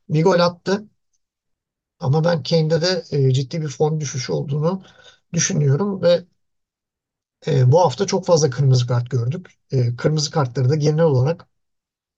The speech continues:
e, eksilere yazabiliriz. E, önümüzdeki hafta, e, önümüzdeki haftaki maçlardan zaten en önemlisini söyledik. E, Leipzig Allianz Arena'ya geliyor. E,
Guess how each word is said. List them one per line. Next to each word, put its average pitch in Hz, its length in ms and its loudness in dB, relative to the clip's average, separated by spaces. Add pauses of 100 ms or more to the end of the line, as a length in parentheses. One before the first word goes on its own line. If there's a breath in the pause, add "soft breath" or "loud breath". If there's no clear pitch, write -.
(360)
e, - 60 -8
eksilere 135 760 -2 (560)
yazabiliriz. 160 800 0 (280)
E, 165 220 -6
önümüzdeki 208 720 -2
hafta, 214 540 -4 (440)
e, - 20 -6 (880)
önümüzdeki 139 480 4
haftaki 160 340 -2
maçlardan 143 680 0
zaten 147 260 -2
en 143 160 -2
önemlisini 139 420 -2
söyledik. 160 520 -2 (480 soft breath)
E, 127 360 0
Leipzig 135 400 0 (400)
Allianz 123 380 2
Arena'ya 160 360 2
geliyor. 165 440 0 (1160)
E, 123 40 -2